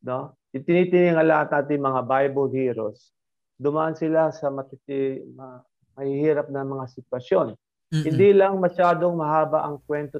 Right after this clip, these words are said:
Speaker 1: tong sa kanilang buhay. Kaya hindi natin makuha. Minsan highlights lang. Pero doon sa mga highlights na yun, makita natin,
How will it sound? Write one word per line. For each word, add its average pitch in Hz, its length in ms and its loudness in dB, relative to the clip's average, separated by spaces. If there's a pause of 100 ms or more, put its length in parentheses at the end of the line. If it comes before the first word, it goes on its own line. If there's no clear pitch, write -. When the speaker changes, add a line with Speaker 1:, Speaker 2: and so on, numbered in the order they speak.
Speaker 1:
tong 135 320 -6
sa - 80 -18
kanilang 131 400 -2
buhay. 117 480 -4 (880)
Kaya 131 560 2
hindi 139 240 -2
natin 135 400 -6
makuha. 131 640 -6 (400)
Minsan 135 400 -4
highlights 131 800 -4
lang. 123 240 -8 (320)
Pero 170 160 4
doon 196 160 4
sa 185 160 0
mga 170 240 -2
highlights 160 480 -2
na 151 100 -6
yun, 135 140 -6
makita 143 400 -8
natin, 123 480 -10